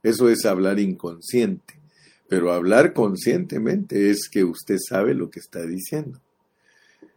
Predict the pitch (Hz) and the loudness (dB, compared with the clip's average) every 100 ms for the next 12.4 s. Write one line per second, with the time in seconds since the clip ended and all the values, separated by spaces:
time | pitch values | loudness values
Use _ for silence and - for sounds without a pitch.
0 | 98 104 101 101 95 95 98 107 - 131 | -8 0 2 2 2 0 0 -2 0 0
1 | 127 - - - - _ _ - 95 87 | 0 -6 -8 -10 -14 _ _ -10 -4 -2
2 | 85 85 73 - 87 85 85 90 87 104 | -2 -4 -6 -8 -8 -8 -6 -6 -2 -2
3 | 107 120 - 123 135 117 101 90 - 95 | -2 -2 0 2 2 0 0 -2 -4 -4
4 | 107 107 101 92 92 95 95 95 117 113 | -4 -4 -2 -2 0 0 0 2 2 0
5 | 92 - 87 92 92 92 110 113 113 135 | -4 -4 -4 -4 -4 -4 -2 -2 -2 -2
6 | 127 101 - 104 - 90 95 104 107 107 | 0 0 -2 -10 -6 -4 -2 -2 -4 -4
7 | 104 110 104 - 90 98 78 - _ - | -4 -4 -6 -8 -6 -6 -8 -14 _ -20
8 | _ - 95 - 101 101 101 90 85 95 | _ -6 -4 -2 0 -2 -2 -2 0 0
9 | 107 107 92 82 80 85 87 90 92 90 | 0 -2 -4 -6 -8 -12 -8 -6 -6 -8
10 | - _ _ _ - 90 98 131 127 104 | -14 _ _ _ -16 -6 2 4 4 0
11 | 87 90 85 85 95 87 85 82 80 - | -4 -8 -8 -2 0 -2 -6 -14 -18 -16
12 | 82 78 65 - | -10 -8 -10 -14